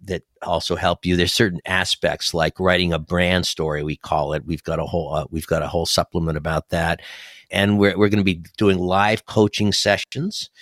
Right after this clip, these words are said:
once a month, or if there's more demand, maybe even more than that, but live coaching, coaching sessions where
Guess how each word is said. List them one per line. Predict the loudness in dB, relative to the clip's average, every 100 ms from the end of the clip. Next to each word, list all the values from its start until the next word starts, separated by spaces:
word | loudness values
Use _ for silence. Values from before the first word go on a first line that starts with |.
| -20 -6
once | 2 4 4
a | 0
month, | 2 2 2
or | 0 0 -2 _
if | -10 -2
there's | -2 0
more | 0 0
demand, | 0 0 2 4
maybe | 4 4
even | 4 2 0
more | 0 2 2
than | 2 2
that, | 2 2
but | -2
live | 0 0 0
coaching, | 0 0 0 -6 -4
coaching | 0 0 -2 -4
sessions | -2 -2 -2 -4
where | -2 -2